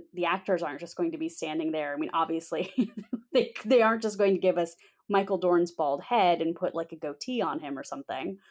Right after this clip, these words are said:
Um, so it is just, uh, it was something that felt like a caricature for both of them, I think, in this, like, current iteration. Like, though,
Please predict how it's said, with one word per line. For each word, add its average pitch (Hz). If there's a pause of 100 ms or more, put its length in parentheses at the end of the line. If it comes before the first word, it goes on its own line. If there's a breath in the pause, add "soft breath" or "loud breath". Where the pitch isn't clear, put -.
(540 loud breath)
Um, 202 (260)
so -
it 247
is 254
just, 262
uh, 240 (960)
it 262
was 262
something 277
that -
felt 220
like 196 (880 loud breath)
a 220
caricature - (260)
for 196
both -
of -
them, - (140)
I 180
think, 151
in 190
this, 170
like, 165
current 160
iteration. - (560 loud breath)
Like, 190 (320)
though, 226